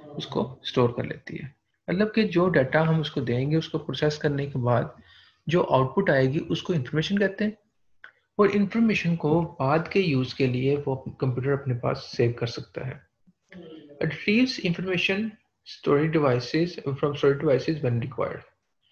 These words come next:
Retrieve का मतलब है कि जो चीज़ आपने save की हुई है उसको दोबारा फिर से check करना, उसको दोबारा फिर से देखना। आपने एक picture उतारी, आप picture को जब दोबारा फिर से gallery में जाके देखेंगे तो आप उसको retrieve कर रहे हैं अपनी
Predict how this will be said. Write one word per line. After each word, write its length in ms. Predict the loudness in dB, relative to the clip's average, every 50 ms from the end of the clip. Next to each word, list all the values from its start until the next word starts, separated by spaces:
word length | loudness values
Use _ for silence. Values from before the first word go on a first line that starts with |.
| _ _ _ _ _ -2
Retrieve 380 | 0 0 0 0 0 2 2 2
का 180 | 2 2 2 2
मतलब 380 | 2 0 -2 -2 -2 0 2
है 140 | 4 2 2
कि 100 | 2 0
जो 220 | 0 2 2 0
चीज़ 280 | 0 0 -2 -4 -2 -2
आपने 320 | -2 -2 -2 -2 -2 -4
save 380 | -4 -2 0 2 2 2 2 0 -4
की 140 | -4 -2 0
हुई 240 | 2 2 2 2
है 340 | 2 2 2 0 0 -4 -8 -14 _ _ _ _ _ _ _ -10
उसको 180 | -10 -4 -2 0
दोबारा 280 | 0 2 0 0 0 0
फिर 100 | -2 -2
से 140 | 0 -2
check 260 | -2 0 -2 -2 -4 -6
करना, 240 | -6 -4 -2 -2 -2
उसको 200 | -2 0 0 2
दोबारा 200 | 2 2 2 0
फिर 100 | -2 -2
से 100 | -4 -4
देखना। 420 | -4 -4 -6 -6 -8 -12 -12 -12 -14 _ _ _ _ _ _ _ _ _ _ -4
आपने 220 | -4 -2 -2 -2
एक 140 | -2 -2 -4
picture 280 | -8 -6 -2 -2 0 0
उतारी, 340 | 2 2 2 2 2 0 -4 -6 _ _ _ _ _ _ _ _ _ _ _ _ _ _ -20 -20 _ _ _ _ _ _ -2
आप 240 | -2 -2 -2 -2 -4
picture 260 | -6 -6 -2 -2 -2 0
को 140 | 0 0
जब 160 | 0 0 -2 -2
दोबारा 260 | -2 0 0 0 0
फिर 200 | 0 -2 -2 -2
से 140 | 0 0 0
gallery 280 | 2 2 2 2 2
में 120 | 2 0 2
जाके 280 | 2 2 2 2 0
देखेंगे 420 | 0 0 -2 -2 -2 -2 -2 -2 -2
तो 120 | 0 -2
आप 100 | -2 0
उसको 240 | -2 -4 -2 0 -2
retrieve 460 | -2 -2 -2 -2 0 2 2 2 2 2
कर 120 | 2 2
रहे 180 | 4 2 2 2
हैं 140 | 2 0 -2
अपनी 380 | -4 -4 -4 -4 -2 -4 -4